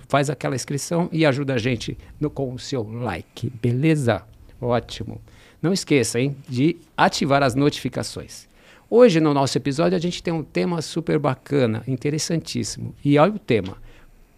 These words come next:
construindo um negócio de sucesso. Isso dá, dá coisa pra falar pra caramba aqui, não é isso? Você imagina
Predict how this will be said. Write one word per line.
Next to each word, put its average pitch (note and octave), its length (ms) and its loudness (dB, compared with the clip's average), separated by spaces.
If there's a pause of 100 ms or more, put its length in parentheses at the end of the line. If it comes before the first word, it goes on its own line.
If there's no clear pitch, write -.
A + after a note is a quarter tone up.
construindo F#3+ 760 4
um F3 40 0
negócio C#3 480 0
de B2 80 -10
sucesso. - 680 -10 (100)
Isso D3 380 -4
dá, C#3+ 560 2 (220)
dá C3 180 -6
coisa G#3 400 -2
pra G3 160 -2
falar E3 300 0
pra F3+ 120 -4
caramba A#2 500 -2
aqui, - 220 -10
não A#2+ 140 -4
é C#3+ 60 2
isso? D3+ 180 -4 (340)
Você A#3+ 220 0
imagina B2+ 580 0